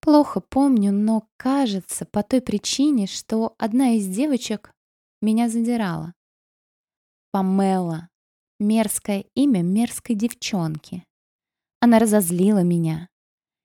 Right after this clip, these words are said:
Девочка перепугалась, стала кричать, взбаламутила всех гостей,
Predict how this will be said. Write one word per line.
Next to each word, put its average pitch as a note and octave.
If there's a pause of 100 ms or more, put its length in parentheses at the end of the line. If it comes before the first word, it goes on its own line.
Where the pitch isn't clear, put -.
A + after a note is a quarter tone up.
(140)
Девочка G3+
перепугалась, G3+
стала A3
кричать, G#3
взбаламутила G3
всех D#3+
гостей, B3